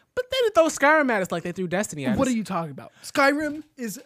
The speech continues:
Speaker 2: fucking everywhere. And it fucking fucks like, uh, uh, Alexander Dayu keep buying it. You know what I mean?
Speaker 1: But Skyrim
Speaker 2: You're part of the problem. And
Speaker 1: Look
Speaker 2: I've had this before, conversation before, but it's true. It's like, why would they keep putting it on things?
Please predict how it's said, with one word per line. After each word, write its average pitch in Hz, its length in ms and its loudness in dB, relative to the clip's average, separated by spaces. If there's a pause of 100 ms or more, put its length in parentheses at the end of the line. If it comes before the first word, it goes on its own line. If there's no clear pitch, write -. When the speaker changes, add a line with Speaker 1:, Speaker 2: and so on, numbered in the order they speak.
Speaker 2:
fucking 247 640 -2
everywhere. 185 360 -4
And 220 120 4
it - 180 0
fucking 269 400 2
fucks 262 400 -4
like, 254 300 -4
uh, 254 40 2
uh, 214 760 2
Alexander 240 440 0
Dayu 247 440 -2
keep 233 180 -8
buying 269 300 -2
it. - 80 -16 (400)
You 196 60 -8
know 220 100 0
what 233 100 2
I 240 60 0
mean? 285 200 -2 (160)
Speaker 1:
But 277 120 -8
Skyrim 339 520 -4
Speaker 2:
You're 254 120 2
part 311 220 0
of 311 40 -6
the 311 60 -8
problem. 311 360 0 (140)
And 214 120 -6
Speaker 1:
Look 214 160 -6
Speaker 2:
I've 208 140 -8
had 254 240 -2
this 254 140 -12
before, 220 340 -8
conversation 226 520 -6
before, 302 280 -4 (280)
but - 100 -4
it's 294 180 -2
true. 349 300 0 (280)
It's 254 160 0
like, 269 200 2 (280)
why 196 160 2
would 247 160 -2
they 262 80 0
keep 247 220 -4
putting 269 240 0
it 294 80 0
on 311 160 0
things? 381 260 -8